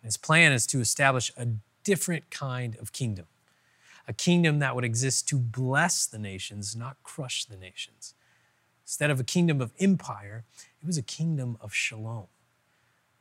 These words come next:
Instead of a kingdom led by a power-hungry Pharaoh, this kingdom was led by the Creator himself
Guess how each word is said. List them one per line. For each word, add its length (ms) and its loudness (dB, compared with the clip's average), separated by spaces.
Instead 240 -4
of 80 -2
a 60 -6
kingdom 600 0
led 260 -4
by 200 -8
a 80 -10
power-hungry 880 -4
Pharaoh, 680 -8
this 160 0
kingdom 340 -2
was 180 -4
led 300 -6
by 140 -8
the 80 -8
Creator 600 -6
himself 500 -8